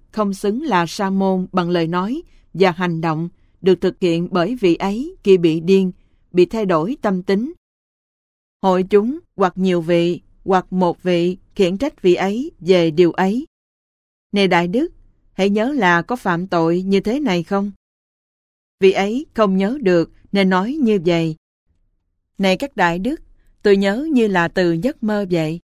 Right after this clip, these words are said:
Hội chúng ban cho cách hành xử luật khi không điên cuồng đến vị ấy.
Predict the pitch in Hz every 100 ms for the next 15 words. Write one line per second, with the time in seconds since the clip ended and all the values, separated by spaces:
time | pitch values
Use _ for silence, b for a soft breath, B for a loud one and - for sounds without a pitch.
0 | _ _ _ _ _ _ _ _ - 185
1 | 175 196 202 294 - 196 185 190 226 302
2 | - 180 170 - 170 202 170 - _ _
3 | - 196 208 190 190 214 202 180 170 165
4 | - 180 202 302 180 160 185 214